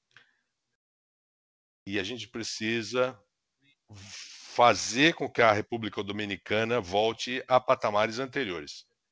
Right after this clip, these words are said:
Então, com a cerveceria dominicana, nacional dominicana, isso foi até dois mil e vinte e dois, né?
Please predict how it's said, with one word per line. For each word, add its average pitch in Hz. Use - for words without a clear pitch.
Então, 101
com 110
a 101
cerveceria 101
dominicana, 107
nacional 107
dominicana, 95
isso 101
foi 107
até 107
dois 101
mil 101
e -
vinte 101
e 90
dois, 85
né? 87